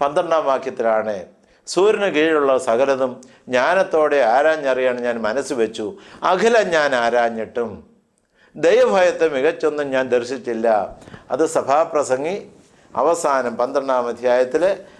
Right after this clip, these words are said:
അവസാന ഭാഗമാണ്. ആകയാൽ സകലത്തിൻ്റെയും സാരം കേൾക്കുക. ദൈവത്തെ ഭയപ്പെട്ട് അവൻ്റെ കൽപ്പനകളെ പ്രമാണിക്കുക. "അഖിലം ഞാൻ ആരാഞ്ഞിട്ടും ദൈവഭയത്തെ മികച്ചൊന്നും ഞാൻ ചെയ്തു." നോക്കിയേ,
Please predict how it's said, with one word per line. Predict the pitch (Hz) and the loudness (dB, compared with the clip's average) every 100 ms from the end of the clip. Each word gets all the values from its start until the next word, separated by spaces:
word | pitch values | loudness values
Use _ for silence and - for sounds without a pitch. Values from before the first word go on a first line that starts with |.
| - - | -20 -10
അവസാന | 117 131 147 147 135 127 | -2 0 0 0 0 0
ഭാഗമാണ്. | 107 123 131 113 110 107 104 87 - _ _ _ _ _ _ 131 | 0 0 2 2 0 0 -4 -6 -16 _ _ _ _ _ _ -2
ആകയാൽ | 131 131 123 117 | 2 4 4 2
സകലത്തിൻ്റെയും | 113 139 156 151 151 135 127 113 | 0 0 2 0 -4 -2 0 0
സാരം | 117 131 143 113 | 2 2 0 0
കേൾക്കുക. | 110 107 - 101 85 - - - | -2 -2 -2 -2 -2 -10 -20 -2
ദൈവത്തെ | 123 151 156 139 131 | 0 2 2 2 2
ഭയപ്പെട്ട് | 113 127 131 127 127 | 2 0 0 -4 0
അവൻ്റെ | 120 113 117 | 0 0 0
കൽപ്പനകളെ | 104 104 101 120 123 156 202 - - _ _ _ _ _ _ _ _ - _ _ _ _ _ _ _ _ - | -2 -2 -4 -4 0 2 0 -4 -20 _ _ _ _ _ _ _ _ -20 _ _ _ _ _ _ _ _ -2
പ്രമാണിക്കുക. | 131 123 117 110 104 | 0 2 0 -2 0
"അഖിലം | 101 147 196 196 | 0 0 0 0
ഞാൻ | 156 135 127 | 0 2 2
ആരാഞ്ഞിട്ടും | 120 117 113 110 95 110 101 - - 127 | 2 2 0 -2 -6 -10 -12 -20 -10 -2
ദൈവഭയത്തെ | 143 165 139 131 131 | 0 2 0 0 0
മികച്ചൊന്നും | 117 123 127 127 117 | 0 -2 -2 -4 -4
ഞാൻ | 113 101 | -4 -4
ചെയ്തു." | 90 92 | -6 -8
നോക്കിയേ, | 127 120 135 151 | -8 -6 -2 0